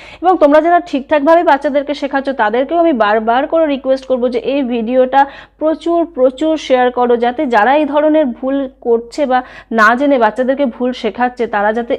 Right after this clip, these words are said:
একটু নিজেদেরকে শুধরে নিতে পারে। আমি একটা কথা সবসময় বলি যে বাচ্চাদেরকে বা যে কাউকে কোনো কিছু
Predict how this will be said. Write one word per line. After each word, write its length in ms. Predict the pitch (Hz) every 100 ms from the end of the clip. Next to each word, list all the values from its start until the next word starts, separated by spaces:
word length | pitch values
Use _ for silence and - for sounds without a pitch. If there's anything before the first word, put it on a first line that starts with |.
| -
একটু 280 | 262 - 320
নিজেদেরকে 420 | 247 220 233 240
শুধরে 320 | 277 226 190 208
নিতে 220 | 196 202
পারে। 220 | 185 175 185 _ _ _ _ _ _ _ - - - _
আমি 180 | 285 339
একটা 240 | 339 330 370
কথা 220 | 359 381
সবসময় 520 | - 285 - 320 330
বলি 220 | 277 262 233
যে 140 | 262 262 -
বাচ্চাদেরকে 680 | 226 240 247 320 330 330 320
বা 120 | 302 330
যে 220 | 254 302
কাউকে 420 | 311 370 311 240 190 - - _ _
কোনো 160 | 320 349
কিছু 200 | 339